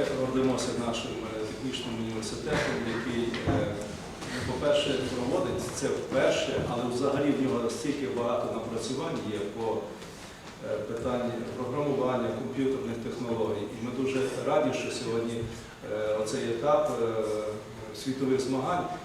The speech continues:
він проходить саме у цьому вищому навчальному закладі. Хочу сказати, що, е, ви вибрали, звичайно, дуже гарну і цікаву професію. Буквально вчора я в одній з газет прочитав, що, виявляється, у нас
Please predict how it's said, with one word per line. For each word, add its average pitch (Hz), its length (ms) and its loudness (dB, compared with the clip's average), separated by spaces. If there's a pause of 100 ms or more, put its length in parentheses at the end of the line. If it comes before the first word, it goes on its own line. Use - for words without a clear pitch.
(120)
він 123 80 0
проходить 120 480 -2
саме 117 280 0 (420)
у - 80 -6
цьому 117 160 0 (120)
вищому 113 400 -2
навчальному 104 540 -4
закладі. 101 380 -6 (120)
Хочу 120 200 -2
сказати, 123 440 0 (140)
що, 120 160 0
е, - 1200 -6 (220)
ви 135 100 6 (400)
вибрали, 131 380 0
звичайно, 117 380 -2 (140)
дуже 131 140 -2 (120)
гарну 135 280 0
і - 40 -6
цікаву - 320 -2
професію. 120 540 0 (120)
Буквально 117 320 -2 (600)
вчора 135 240 6
я 117 60 4
в 113 80 4
одній 117 280 0
з 110 80 -2
газет 123 380 0
прочитав, 120 460 -2
що, 117 180 -2
виявляється, 117 520 2
у 113 40 -2
нас 117 140 -2